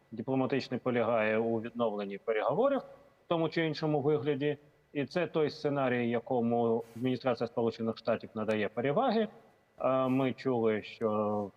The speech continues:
Трамп навіть просив Путіна посприяти, е, спілкуванню з іранським режимом.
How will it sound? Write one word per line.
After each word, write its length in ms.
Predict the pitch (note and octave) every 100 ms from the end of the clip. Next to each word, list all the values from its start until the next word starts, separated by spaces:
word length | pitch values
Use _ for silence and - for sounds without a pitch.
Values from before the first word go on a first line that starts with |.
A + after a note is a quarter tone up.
| _ _ _ _ _ _
Трамп 320 | D#3 D3+ C3+ - F#3+ - - _ -
навіть 320 | D3 C#3 C#3
просив 460 | D3+ D3+ - D#3+ C3+ - -
Путіна 560 | D3+ C3+ C3+ A#2 A2
посприяти, 960 | - B2 - - B2 A2+ A2 F#2+ - G#2+
е, 380 | G2+ G2+ G2+ A2+ - G#2 G2 G2 G2+ G2+ G2
спілкуванню 840 | - A#2+ - A#2+ A2+ G#2 G#2 G2+
з 100 | -
іранським 580 | C3 A#2+ A#2 - - G#2
режимом. 500 | B2 C#3+ C4 B3+